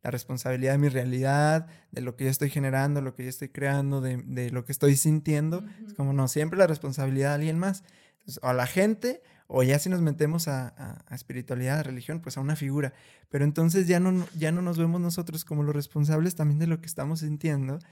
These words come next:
Speaker 1: y que tenemos la capacidad de, eh, hacer este dejar ir, este, que va muy relacionado con lo que habla Ponce y todo de, de la autosanación. O sea,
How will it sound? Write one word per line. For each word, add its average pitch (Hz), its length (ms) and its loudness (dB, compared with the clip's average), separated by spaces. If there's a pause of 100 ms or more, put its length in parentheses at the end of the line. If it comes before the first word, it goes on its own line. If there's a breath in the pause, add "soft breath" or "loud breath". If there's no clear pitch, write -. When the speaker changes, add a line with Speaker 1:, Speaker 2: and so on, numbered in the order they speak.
(240 loud breath)
Speaker 1:
y 143 120 -6
que 143 140 0
tenemos 151 320 2
la 190 160 2
capacidad 165 680 0 (380 soft breath)
de, 160 300 2
eh, 127 200 -4
hacer 127 280 -6
este 127 240 -4
dejar 131 320 -4
ir, 160 220 -4 (320 loud breath)
este, - 640 -10
que 127 100 -6
va 123 100 -2
muy 135 160 4
relacionado 131 500 0
con 127 120 -8
lo 117 120 -8
que 131 80 -6
habla 123 420 -6
Ponce 127 380 -6
y 117 40 -8
todo 123 200 -6
de, 123 200 -8
de - 260 -10
la 117 140 -10
autosanación. 127 960 -6 (180 soft breath)
O - 60 -20
sea, 131 300 4